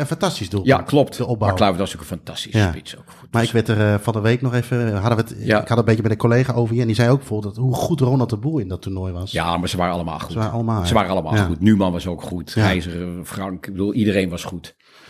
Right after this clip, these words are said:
Speaker 1: Maar dan
Speaker 2: Van der Sar.
Speaker 1: heeft Frank de Boer heeft die bal.
Speaker 2: Ja.
Speaker 1: We kennen het commentaar van Jack natuurlijk,
Speaker 2: Ja,
Speaker 1: en van Frank
Speaker 2: ja.
Speaker 1: Snoeks.
Speaker 2: Ja, nou, het was natuurlijk een, een paas en een aanname. Ja, een droom.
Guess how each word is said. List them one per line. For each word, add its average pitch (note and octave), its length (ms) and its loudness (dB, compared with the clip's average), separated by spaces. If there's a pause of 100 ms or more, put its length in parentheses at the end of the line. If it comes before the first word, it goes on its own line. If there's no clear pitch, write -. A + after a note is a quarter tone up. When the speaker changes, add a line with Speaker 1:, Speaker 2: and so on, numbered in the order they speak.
(100)
Speaker 1:
Maar C3 100 4
dan - 20 6
Speaker 2:
Van D3 100 8
der G2 80 2
Sar. F#2+ 380 0 (200)
Speaker 1:
heeft - 380 -4 (220)
Frank C#3+ 240 -4
de B2+ 60 -2
Boer C3+ 180 2
heeft B2 140 2
die B2 80 0
bal. C3+ 440 2
Speaker 2:
Ja. G2+ 380 0 (500)
Speaker 1:
We B2 60 -12
kennen A#2+ 220 2
het G#2+ 100 -4
commentaar A2 420 2
van A2 100 -4
Jack A#2 220 0
natuurlijk, C3 340 2
Speaker 2:
Ja, A2+ 60 6
Speaker 1:
en G#2+ 80 0
van - 20 -4
Frank A2+ 160 4
Speaker 2:
ja. G2+ 60 -4
Speaker 1:
Snoeks. - 400 0
Speaker 2:
Ja, A2 200 0 (220)
nou, G2 160 -2
het F2+ 80 -4
was G2+ 180 0
natuurlijk - 280 -6 (120)
een, F2 160 -8 (300)
een - 160 -18
paas G#2+ 440 4
en G#2 100 -4
een G2+ 160 -2
aanname. F2+ 760 -2
Ja, F2+ 220 0
een D#2+ 100 -6
droom. F#2 560 4